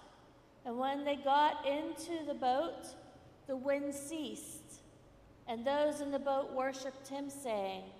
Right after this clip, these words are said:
'Truly you are the Son of God.'" This is the word of God from the people of God. Amen. Let us pray. Lord, I just thank you this morning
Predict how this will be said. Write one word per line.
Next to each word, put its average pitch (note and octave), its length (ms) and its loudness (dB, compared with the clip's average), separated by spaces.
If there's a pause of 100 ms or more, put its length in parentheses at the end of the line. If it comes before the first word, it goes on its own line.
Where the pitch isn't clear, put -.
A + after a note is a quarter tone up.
(500)
'Truly E4+ 480 0
you D#4+ 500 -2
are C#4 380 4 (320)
the A#3 80 -4
Son C4+ 300 0
of C4+ 180 -2
God.'" G3+ 400 2 (960)
This B3+ 140 -2
is B3+ 80 -12
the C4 80 2
word C#4+ 300 2
of C#4+ 180 -2
God C#4+ 360 2
from D4+ 200 -8
the D#4+ 100 -6
people D#4 540 -8
of G3 100 -10
God. G3+ 320 -2 (720)
Amen. F#3+ 580 -8 (1900)
Let B3 160 6
us A#3 240 -4
pray. A3 260 -2 (1080)
Lord, D4+ 240 8
I D4 80 8
just D4 240 -2
thank C#4 360 0
you C4+ 80 0
this B3+ 280 -4
morning C#4 520 -2